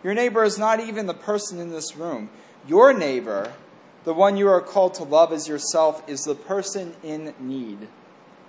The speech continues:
the one who lays bleeding in the streets.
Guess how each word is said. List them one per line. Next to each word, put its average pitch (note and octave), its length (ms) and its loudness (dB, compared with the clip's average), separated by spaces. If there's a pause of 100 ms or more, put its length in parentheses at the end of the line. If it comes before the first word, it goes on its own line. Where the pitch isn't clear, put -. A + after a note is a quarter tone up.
(300)
the C#3+ 80 -4
one F3+ 240 4
who F#3 200 0
lays E3+ 300 0
bleeding F#3 720 -8
in D#3 100 -10
the D3 80 -8
streets. - 720 -10